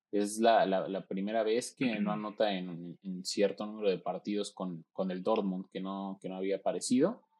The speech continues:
Speaker 1: Entonces, por ahí también hubo críticas a, a Mbappé con, con su desempeño en la selección.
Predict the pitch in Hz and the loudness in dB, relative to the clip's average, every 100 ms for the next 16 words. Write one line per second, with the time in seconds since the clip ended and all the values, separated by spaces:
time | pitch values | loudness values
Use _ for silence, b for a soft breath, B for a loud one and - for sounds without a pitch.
0 | _ _ _ - 98 95 107 107 113 107 | _ _ _ -6 -2 2 0 2 2 4
1 | 98 - - - 107 104 110 110 107 110 | 2 -2 -10 0 4 4 4 0 -4 -2
2 | 107 - 113 110 - 113 110 - - - | -2 0 -2 0 2 4 2 -2 -6 -8
3 | 95 90 85 98 92 90 - 110 123 104 | -2 0 2 2 4 2 4 2 2 -2
4 | 98 92 - 95 95 101 90 104 107 95 | -2 -4 -6 -2 -2 -2 -4 -4 -2 -4
5 | - 87 - 131 175 | -4 -6 -2 -2 -2